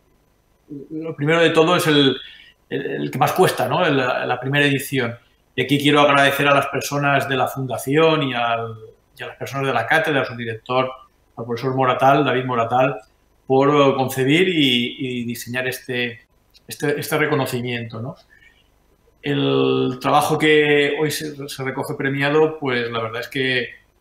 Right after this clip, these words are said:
eh, no debe haber sido fácil seguro seleccionar uno de, de ellos,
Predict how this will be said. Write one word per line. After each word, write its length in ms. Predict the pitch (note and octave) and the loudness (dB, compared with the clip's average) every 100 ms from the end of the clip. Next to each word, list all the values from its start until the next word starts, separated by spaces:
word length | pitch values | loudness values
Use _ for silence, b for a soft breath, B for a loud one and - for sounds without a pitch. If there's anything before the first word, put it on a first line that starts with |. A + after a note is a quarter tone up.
| _ - | _ -14
eh, 140 | B2+ | -12
no 140 | C3 C#3 | -8 -2
debe 160 | D3 | 0
haber 100 | D3 | 0
sido 180 | D3+ D3+ | 0 -2
fácil 240 | D3 C#3 | 0 -2
seguro 320 | C#3 C3+ C#3 C3 | -2 -2 -2 -2
seleccionar 540 | C3 A#2 B2+ B2+ C3+ | -4 -4 -4 -4 -4
uno 180 | C#3 C3 | -4 -2
de, 340 | C3+ C3+ C3+ | 0 -2 -4
de 140 | A#2+ C3+ | -6 -4
ellos, 540 | D3 D3+ D3+ D#3+ - | -2 0 0 0 -4